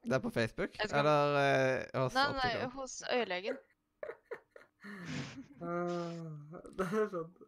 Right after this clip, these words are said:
Speaker 1: Jeg har skåret ganske
Speaker 3: Ja,
Speaker 1: bra på
Speaker 3: Facebook sa at jeg
Speaker 1: fargetestasjonen.
Speaker 3: hadde, altså Facebook, etter jeg sa at jeg ikke var fargeblind, så har de ikke kalt meg fargeblind en eneste gang.
Speaker 1: Mm.
Speaker 3: Men det er oransje. Det, det, det, det, det må du bare finne deg i.
Speaker 1: Mm.
Speaker 3: Men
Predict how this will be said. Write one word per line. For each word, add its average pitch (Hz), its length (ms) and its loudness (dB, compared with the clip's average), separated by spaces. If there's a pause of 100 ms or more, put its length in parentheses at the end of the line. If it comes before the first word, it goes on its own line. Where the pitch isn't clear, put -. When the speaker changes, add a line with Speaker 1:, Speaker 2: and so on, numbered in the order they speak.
(120)
Speaker 1:
Jeg 143 100 0
har 156 80 4
skåret 185 200 2
ganske 202 240 2
Speaker 3:
Ja, 185 60 -2
Speaker 1:
bra 170 160 2
på - 160 0
Speaker 3:
Facebook 294 60 -2
sa - 120 4
at 233 160 6
jeg 233 80 0
Speaker 1:
fargetestasjonen. 240 460 2
Speaker 3:
hadde, 247 320 2
altså 247 220 -4
Facebook, 185 680 -8
etter 294 220 -6
jeg 233 140 0
sa 196 180 -2
at 196 80 -6
jeg 202 140 0
ikke 143 100 -2
var 135 80 -2
fargeblind, 143 380 -6
så 330 160 -6
har 294 100 -4
de 294 80 -8
ikke 277 200 -12
kalt 240 200 -2
meg 262 100 -6
fargeblind 247 340 -6
en - 140 -6
eneste 320 320 -6
gang. 349 160 -8 (460)
Speaker 1:
Mm. - 360 -10 (1500)
Speaker 3:
Men 165 180 0
det 165 80 0
er 165 60 2
oransje. - 460 -2
Det, 147 600 -2
det, 117 120 -8 (120)
det, 90 120 -12 (160)
det, 113 300 -10
det 139 120 -8
må 143 80 -4
du 143 80 -2
bare 110 220 -4 (240)
finne - 180 -6
deg 73 200 -14
i. 151 80 -14 (720)
Speaker 1:
Mm. 135 320 -4 (300)
Speaker 3:
Men 151 160 -6